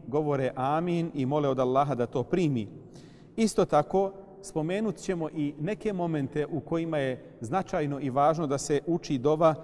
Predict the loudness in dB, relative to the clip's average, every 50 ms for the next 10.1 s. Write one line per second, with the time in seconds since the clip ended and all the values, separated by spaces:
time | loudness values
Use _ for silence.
0 | -10 -10 -4 -4 -2 2 2 2 2 2 0 0 2 2 2 2 0 -4 -10 -18
1 | -8 -4 -2 -2 -2 -2 -2 -2 0 2 2 2 2 0 -4 -8 -12 -16 -12 -12
2 | -8 -2 0 0 0 0 2 2 2 2 2 0 0 0 2 2 4 4 4 2
3 | 0 -2 -6 -12 -20 -16 -10 -4 -2 0 0 0 -2 -2 -2 -4 -4 -4 -4 -4
4 | -4 -4 -4 -6 -6 -4 -2 -2 -2 -2 -4 -4 -4 -4 -2 -4 -4 -4 -6 -8
5 | -6 -6 -6 -6 -2 0 0 0 2 0 -2 0 0 0 0 0 -2 -8 -20 -20
6 | -20 -20 -20 -20 -20 -20 -20 -20 -20 -20 -20 -20 -20 -20 -20 -20 _ _ 0 2
7 | 4 4 4 4 2 2 2 2 0 -2 -4 -4 -2 -2 -2 -2 -4 -6 -6 -6
8 | -6 -6 -6 -4 -4 -4 -4 -4 -4 -4 -4 -4 -4 -4 -6 -4 -4 -2 0 0
9 | 0 0 0 -2 0 2 4 4 4 2 2 0 -2 0 2 2 2 2 2 2
10 | 0 0